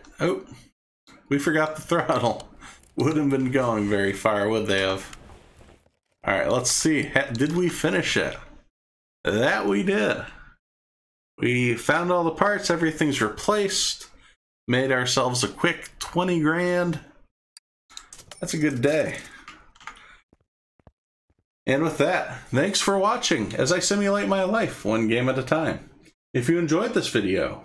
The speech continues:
please be sure to hit subscribe so you don't miss any of the future action. You can follow on Twitter for updates of future games being played,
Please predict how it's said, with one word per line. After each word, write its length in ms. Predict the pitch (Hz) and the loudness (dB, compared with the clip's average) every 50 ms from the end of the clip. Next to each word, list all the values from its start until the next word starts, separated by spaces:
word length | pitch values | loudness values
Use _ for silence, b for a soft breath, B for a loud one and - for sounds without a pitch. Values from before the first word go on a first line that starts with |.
| - - | -8 -2
please 240 | - 170 214 208 | 0 0 0 2
be 120 | - 214 196 | 0 0 0
sure 200 | - - 226 233 | 2 2 2 2
to 100 | 190 131 | 2 2
hit 200 | 135 175 175 - | 0 0 0 -2
subscribe 560 | - 160 - - - - 208 208 180 - - | -4 -4 -4 -2 0 0 0 2 0 -2 -4
so 120 | - - | -2 0
you 80 | 110 104 | 0 0
don't 180 | 98 98 85 87 | 0 -2 -2 -4
miss 200 | 95 95 - - | -2 -2 0 0
any 160 | 104 113 113 | 2 0 0
of 80 | 117 | 0
the 100 | 120 120 | -2 -2
future 320 | - 131 123 120 - 147 147 | 0 -2 -2 2 0 0 0
action. 440 | 208 220 - - - - 95 - - - - b b b b _ _ _ _ _ _ | 0 -2 -4 -4 -6 -6 -6 -10 -12 -16 -20 b b b b _ _ _ _ _ _
You 140 | 123 120 | -2 0
can 80 | 117 107 | 0 0
follow 300 | - 113 104 104 107 110 | 0 0 2 2 2 2
on 160 | 107 104 107 | 0 0 -2
Twitter 260 | - - 113 110 107 | 0 0 0 0 0
for 160 | 107 - 110 107 | 0 0 0 0
updates 480 | 110 - - - 120 107 104 - - | 0 -2 -2 0 0 0 0 -2 -8
of 60 | - | -8
future 300 | - - - - - 101 | -6 -6 -4 -2 -2 -2
games 360 | 98 123 160 190 208 190 180 - | 0 0 0 2 2 0 -2 0
being 240 | - 202 196 180 | 0 0 0 0
played, 460 | 180 - 196 196 196 190 190 185 190 | 0 0 0 2 2 0 0 -2 -6